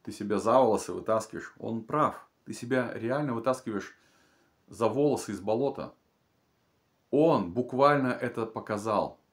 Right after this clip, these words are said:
Берешь вот так вот себя за волосы. Вот так вот за волосы.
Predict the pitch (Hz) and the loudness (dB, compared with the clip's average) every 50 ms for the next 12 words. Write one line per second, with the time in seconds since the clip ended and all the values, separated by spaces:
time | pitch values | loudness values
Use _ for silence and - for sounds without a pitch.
0 | _ _ _ _ _ _ _ _ _ _ - - - 92 92 117 156 160 156 - | _ _ _ _ _ _ _ _ _ _ -18 -10 -6 -4 -2 0 0 -2 -4 -8
1 | - - - - - - - - - 64 71 - 78 73 - - - - - - | -14 -16 -16 -16 -20 -20 -20 -16 -14 -12 -12 -12 -12 -12 -14 -16 -18 -20 -20 -20
2 | - _ _ _ _ _ _ _ _ _ _ _ _ _ _ _ - - - - | -20 _ _ _ _ _ _ _ _ _ _ _ _ _ _ _ -20 -20 -16 -12
3 | - 82 85 - - - - 73 71 - 90 - - - - - - | -12 -12 -10 -12 -14 -14 -14 -14 -14 -14 -16 -18 -20 -20 -20 -20 -20